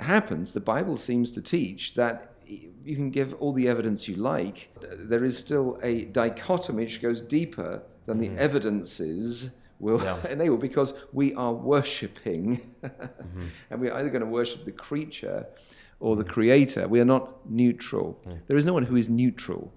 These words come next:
Speaker 1: And as you say, Van Til, so
Speaker 2: Yeah.
Speaker 1: extremely helpful on that. And the
Speaker 2: Yeah.
Speaker 1: people who have drunk from him,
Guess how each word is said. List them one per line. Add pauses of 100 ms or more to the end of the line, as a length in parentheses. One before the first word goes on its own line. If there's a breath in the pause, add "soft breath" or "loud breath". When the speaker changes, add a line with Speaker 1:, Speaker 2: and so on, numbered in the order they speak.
Speaker 1:
And
as
you
say,
Van
Til,
so
Speaker 2:
Yeah.
Speaker 1:
extremely
helpful
on
that.
And
the
Speaker 2:
Yeah.
Speaker 1:
people
who
have
drunk
from
him,